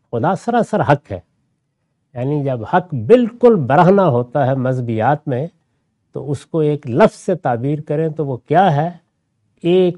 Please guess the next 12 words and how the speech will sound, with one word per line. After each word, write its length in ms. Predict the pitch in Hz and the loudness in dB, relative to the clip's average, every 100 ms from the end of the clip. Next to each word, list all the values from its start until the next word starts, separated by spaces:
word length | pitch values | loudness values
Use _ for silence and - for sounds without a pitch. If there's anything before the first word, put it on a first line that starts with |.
| - | -4
پروردگار 600 | 120 117 117 113 110 113 | -4 -4 -6 -8 -8 -8
کی 180 | 110 110 | -10 -14
معرفت۔ 400 | 101 101 _ 143 _ _ _ _ _ _ _ _ 117 | -14 -16 _ -20 _ _ _ _ _ _ _ _ -12
یعنی 220 | 120 113 | -8 -8
جیسے 480 | 104 123 - 220 196 | -4 -6 -2 2 2
ہی 200 | 196 190 | 2 -2
یہ 100 | 117 | -2
حقیقت 720 | 107 117 120 180 175 _ - | -4 -8 -4 -4 -4 _ -8
بیان 300 | 107 131 202 | 0 2 2
کی 160 | 220 | 0
جاتی 420 | 208 185 180 202 | 0 0 -2 -4
ہے، 60 | 185 | -4